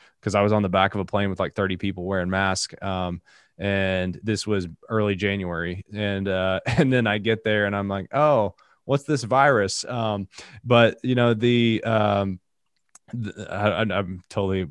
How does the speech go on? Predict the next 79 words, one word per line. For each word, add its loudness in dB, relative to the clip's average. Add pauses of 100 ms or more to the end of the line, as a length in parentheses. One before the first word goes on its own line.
went -2
off 0
on -4
a -4
tangent -4
on -2
the, -8
on -4
the, -4
uh, -8
oh 8
yeah, 8
twenty 4
twenty. 2
So 0
that 6
was, 4
like, 2
my 0
first 0
time 2
going 0
there 2
and 0
I 4
had 4
no 0
idea 0
what -2
I -4
was -6
walking -4
into. -6 (400)
Um, -8 (200)
but 8
otherwise, 10
like, 6
all, 8
all 8
of 4
the 4
shows 4
are 0
pretty -2
good. -2
Like, -2
archery 2
trade 0
show, 4
if 0
you're, 4
if -2
you're 4
into 0
bow 4
hunting, -4 (280)
that's 4
the 4
show, 2
right? 2
Like, 0
that, 4
a -2
guy 6
that's -2
into 0
bow 4
hunting, 0
that 4
would -2
be -2
his 0
show -2
that -2
he 0
would 0
wanna -4
go 2
to. -2